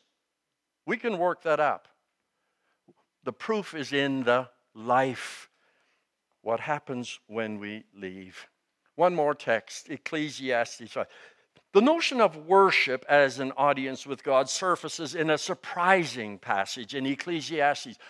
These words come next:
This is in the wisdom literature. The wisdom literature has very little to say about what we do in church, or what they did in the temple,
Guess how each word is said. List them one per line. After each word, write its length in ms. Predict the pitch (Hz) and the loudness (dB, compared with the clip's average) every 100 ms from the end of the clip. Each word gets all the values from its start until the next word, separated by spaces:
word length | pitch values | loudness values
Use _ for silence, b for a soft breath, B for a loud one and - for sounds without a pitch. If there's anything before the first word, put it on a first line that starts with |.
| - | -8
This 180 | 339 339 | -6 -4
is 140 | 262 | -2
in 120 | 269 | 2
the 80 | 240 | 2
wisdom 380 | 233 254 165 147 | 2 -2 -2 0
literature. 460 | 127 107 107 120 B B - | 0 -2 -6 -6 B B -4
The 100 | 233 | 0
wisdom 340 | 320 285 277 | 0 0 4
literature 420 | 247 233 214 220 | 4 4 2 4
has 200 | 190 190 | 6 4
very 380 | 143 233 277 247 | 6 8 8 6
little 280 | 196 226 208 | 6 6 4
to 120 | 180 | -2
say 280 | - 214 185 | 2 6 8
about 280 | 160 170 175 | 10 8 10
what 220 | 196 - | 8 8
we 100 | 180 | 2
do 160 | 175 180 | 2 2
in 120 | 156 | 4
church, 600 | 185 139 123 - - - _ _ _ _ - | 6 6 4 -4 -4 -8 _ _ _ _ 2
or 100 | 196 | 8
what 220 | 185 147 | 8 8
they 160 | 220 | 6
did 220 | 202 170 165 | 6 4 4
in 100 | 175 | 4
the 100 | 170 | 6
temple, 520 | 208 185 139 117 | 6 4 2 -2